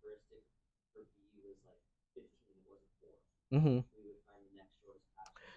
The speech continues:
Speaker 2: You would terminate early, too early. You, you would terminate too early because you're basically inflating the F value, which means, you know, you would prematurely tell yourself that, you know, "We do not have a better option anymore."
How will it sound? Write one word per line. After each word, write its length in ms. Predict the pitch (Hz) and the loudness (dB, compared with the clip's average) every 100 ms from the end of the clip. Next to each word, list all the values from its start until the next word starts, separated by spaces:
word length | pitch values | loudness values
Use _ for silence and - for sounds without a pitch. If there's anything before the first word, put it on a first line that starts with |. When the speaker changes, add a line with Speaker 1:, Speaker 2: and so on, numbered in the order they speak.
| - | 12
Speaker 2:
You 100 | 156 160 | 12 12
would 100 | 156 | 12
terminate 540 | 196 214 196 151 139 - 143 | 12 12 12 12 10 8 12
early, 400 | 139 135 117 - | 12 12 8 8
too 180 | 156 | 10
early. 380 | 127 117 107 95 - _ _ _ _ _ _ _ _ _ _ _ _ _ 135 | 10 8 6 2 -8 _ _ _ _ _ _ _ _ _ _ _ _ _ 6
You, 160 | 127 | 10
you 100 | 139 | 12
would 140 | 135 131 | 10 12
terminate 420 | 202 202 180 170 | 12 12 12 12
too 220 | 175 147 | 12 12
early 320 | 135 160 185 | 12 12 12
because 260 | 185 135 131 | 10 10 10
you're 160 | 131 123 | 12 12
basically 500 | 117 175 - 165 160 143 | 12 12 12 8 8 8
inflating 560 | 131 - 147 151 165 | 6 8 10 12 10
the 120 | 139 - | 8 8
F 180 | 127 - | 6 6
value, 480 | 113 113 151 220 269 - _ _ _ _ _ 139 | 4 6 6 6 4 0 _ _ _ _ _ 8
which 160 | - | 12
means, 240 | 151 151 151 | 12 12 12
you 120 | 135 | 12
know, 100 | 120 | 12
you 180 | 117 135 | 12 12
would 180 | 131 - | 12 10
prematurely 1000 | - 185 175 160 - 214 202 170 160 170 - - | 12 12 12 12 12 12 12 12 12 12 6 10
tell 140 | 160 143 | 12 12
yourself 420 | 123 139 131 123 | 12 12 12 12
that, 160 | 113 107 | 6 8
you 100 | 120 | 6
know, 60 | |
"We 160 | 104 117 | 8 6
do 160 | 110 117 | 8 10
not 280 | 120 120 | 10 10
have 180 | - 110 | 8 2
a 40 | 104 | 6
better 240 | 110 107 - | 6 6 4
option 320 | 101 - 98 | 2 0 -4
anymore." 380 | 92 87 85 | -2 -4 -6